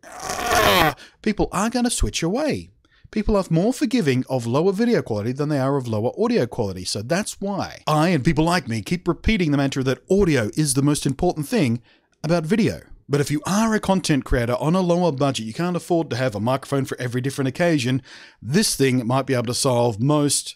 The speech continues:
if not all, of your issues because it is very flexible. It is very, very affordable, uh, considering the prices of similar mics or the cost of a couple of different mics to suit a couple of different situations, things like that.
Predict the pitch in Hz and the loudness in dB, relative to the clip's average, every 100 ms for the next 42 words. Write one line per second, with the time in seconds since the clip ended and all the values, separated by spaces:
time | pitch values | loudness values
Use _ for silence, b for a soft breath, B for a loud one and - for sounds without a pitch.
0 | - 127 131 120 - 156 143 143 - 127 | -12 -4 -2 -2 0 2 4 2 0 -2
1 | 113 123 - 147 139 127 107 - 120 117 | 2 0 0 -2 -2 -2 -4 -6 -6 -6
2 | - 120 113 95 107 101 139 139 117 107 | -4 -4 -4 -4 -6 -4 -4 -2 -4 -4
3 | 143 123 98 101 120 113 101 98 90 202 | -4 -4 -4 -6 -4 -4 -6 -8 -2 0
4 | 247 151 170 254 B B B 123 117 110 | 2 2 2 0 B B B -4 -4 -4
5 | 113 - 117 110 - 120 117 104 120 107 | -4 -2 -2 -4 -4 -4 -4 -2 -2 -4
6 | - b - - 156 139 123 110 113 113 | -10 b -10 -2 0 2 0 -2 -4 -4
7 | - - 117 107 127 110 - 104 95 147 | -4 -4 -4 -4 -6 -6 -6 -8 -2 -4
8 | 127 135 147 139 101 104 117 117 - 107 | 0 -4 -2 -6 -4 -8 -8 -6 -6 -6
9 | 120 107 113 - 110 117 - 104 104 - | -8 -8 -8 -8 -6 -8 -6 -8 -8 -8
10 | 107 104 98 101 - 120 | -8 -8 -8 -12 -8 -10